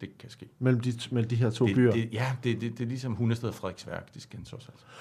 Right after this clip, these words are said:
Speaker 2: Og hvordan, altså, nu, nu, nu siger du, men det, men det er jo så noget med størrelse, og hvem var, var den mindre Napoleon og den rigtige Napoleon.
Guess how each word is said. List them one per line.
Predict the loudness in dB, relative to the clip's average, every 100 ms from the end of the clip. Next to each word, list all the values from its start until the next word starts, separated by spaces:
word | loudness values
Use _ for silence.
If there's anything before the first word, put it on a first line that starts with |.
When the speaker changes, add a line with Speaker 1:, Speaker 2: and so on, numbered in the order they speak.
| -4
Speaker 2:
Og | 2
hvordan, | 6 6 6
altså, | 6 6
nu, | 8 8
nu, | 6
nu | 6 4
siger | 6 6
du, |
men | 6 4 4
det, | 4 4
men | 2 4
det | 6
er |
jo | 6
så | 8 6 4 2
noget | 6 6
med | 6
størrelse, | 6 8 8 6 2
og |
hvem | 4 4
var, | 4 4
var | 2 2 2 2 -2 -4 -4 -4 0
den | 4
mindre | 6 4 2 0
Napoleon | 2 4 6 6 4
og | 2 0
den | -2 -2
rigtige | -2 -2 -2 0
Napoleon. | 0 2 4 4